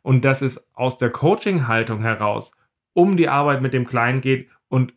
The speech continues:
dass die Ownership ein zentrales Thema ist, dass gleichzeitig aber auch ein Agile Coach eben auch aus der Rolle des Inhaltsvermittlers, des Mentors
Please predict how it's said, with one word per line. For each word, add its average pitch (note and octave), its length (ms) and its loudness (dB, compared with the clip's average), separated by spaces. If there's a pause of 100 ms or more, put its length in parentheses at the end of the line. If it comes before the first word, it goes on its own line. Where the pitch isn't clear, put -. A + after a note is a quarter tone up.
(160)
dass A#2 260 -2
die - 220 -6
Ownership E3 460 0
ein B2 140 0
zentrales A#2+ 560 -2
Thema A2 300 -4
ist, E3 240 -4
dass C#3+ 200 0
gleichzeitig D3 560 -2
aber C3+ 260 0
auch C3 220 0
ein B2 440 0 (380)
Agile C3+ 380 2
Coach C3+ 500 2 (280)
eben B2+ 340 2
auch B2+ 280 0
aus B2 300 0
der B2 100 2
Rolle A#2+ 280 2
des A2+ 340 -2 (540)
Inhaltsvermittlers, C#3 1400 2 (240)
des A2 220 0
Mentors C3 760 2